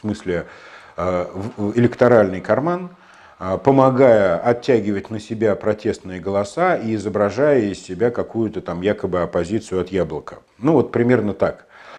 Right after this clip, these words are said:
Гайсина в ответ подала на меня в суд, потребовала компенсировать ей сначала два, а потом уже и четыре миллиона рублей.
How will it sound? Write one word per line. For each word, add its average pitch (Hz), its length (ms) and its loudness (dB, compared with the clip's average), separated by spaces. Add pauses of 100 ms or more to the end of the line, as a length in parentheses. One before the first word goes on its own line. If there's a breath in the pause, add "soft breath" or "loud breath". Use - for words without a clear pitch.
(180)
Гайсина 170 540 4
в 113 80 4
ответ 120 440 4
подала 110 340 6
на 101 120 -2
меня 98 200 -4
в - 40 -6
суд, 180 260 -2
потребовала 101 680 2
компенсировать 104 800 0
ей 104 120 2
сначала 101 500 0
два, 98 320 4
а 82 40 0
потом 101 380 0
уже 95 240 -2
и 95 100 -4
четыре 98 440 0
миллиона 92 420 -2
рублей. 117 480 -2